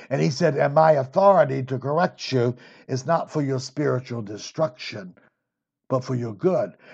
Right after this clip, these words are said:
But he talks about it will be grievous and not pleasant. Paul turned some people over to the devils to punish them, to get their attention. He said that they would not be damned with the world.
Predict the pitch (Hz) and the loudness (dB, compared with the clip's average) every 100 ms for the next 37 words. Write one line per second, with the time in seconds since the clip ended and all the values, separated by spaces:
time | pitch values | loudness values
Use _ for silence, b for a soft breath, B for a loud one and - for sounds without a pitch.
0 | B 147 147 131 160 170 - 147 127 127 | B -4 -2 -2 2 2 0 -2 6 6
1 | 123 120 120 131 107 131 165 139 113 117 | 6 -4 -4 -6 -4 0 0 0 -4 -6
2 | - - 120 120 117 - 131 147 127 - | -10 -10 -8 -6 -8 -8 -4 -4 -4 -10
3 | - _ _ _ _ _ _ _ 160 165 | -16 _ _ _ _ _ _ _ 4 6
4 | 165 131 131 123 - 143 143 131 131 113 | 4 0 0 -2 -4 -8 -6 -8 -8 -6
5 | 110 113 107 110 - - 104 107 92 135 | -4 -4 -6 -12 -14 -12 -10 -10 -4 0
6 | 127 110 104 113 - _ _ _ _ _ | 0 -4 -8 -12 -20 _ _ _ _ _
7 | _ _ - 120 117 156 147 123 - 98 | _ _ -10 -8 -6 -6 -8 -12 -16 -16
8 | 82 - _ _ 117 107 135 135 123 117 | -16 -18 _ _ -12 -6 -6 -4 -6 -6
9 | - 151 139 - 92 76 _ _ _ _ | -4 -4 -4 -10 -14 -16 _ _ _ _
10 | _ - 160 139 147 131 160 - 139 135 | _ -2 0 2 2 4 2 4 4 4
11 | 127 127 131 - 127 113 131 139 147 - | 2 2 0 -2 -8 -6 -4 -4 -4 -6
12 | - 110 - - 110 120 139 104 87 | -8 -10 -10 -12 -6 -4 -4 -4 -8